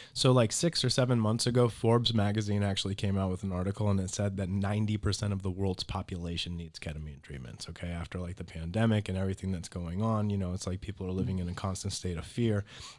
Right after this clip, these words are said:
you know, and, like, I gotta be honest, man, like, ketamine treatments alleviated my fear of death, all right, because I had a completely divine experience where I went out into outer space and I was with God and,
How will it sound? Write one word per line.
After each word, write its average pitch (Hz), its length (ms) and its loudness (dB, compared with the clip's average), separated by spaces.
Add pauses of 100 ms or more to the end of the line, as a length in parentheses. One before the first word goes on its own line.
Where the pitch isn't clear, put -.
you 117 100 2
know, 107 140 4
and, 104 100 4
like, 104 160 2 (240)
I 107 80 -2
gotta 120 160 4
be 104 140 4
honest, 117 340 4
man, 98 160 0
like, 95 160 -2 (240)
ketamine 123 420 4
treatments 113 500 4
alleviated 107 680 4
my 95 180 2
fear 95 240 -4
of 87 140 -6
death, - 320 -10 (120)
all 90 80 -6
right, 90 240 -2
because 92 320 -4
I 92 80 0
had 92 200 0
a 87 60 -2
completely 95 480 2
divine 92 480 2
experience 87 600 -4
where 90 100 -2
I 90 60 -2
went 87 240 -2
out 85 200 -2
into 87 520 -4 (160)
outer 90 220 -4
space 85 460 -4
and 82 140 -6
I 82 140 -4
was 82 140 -8
with 82 180 -18
God 82 400 -6
and, 85 220 -10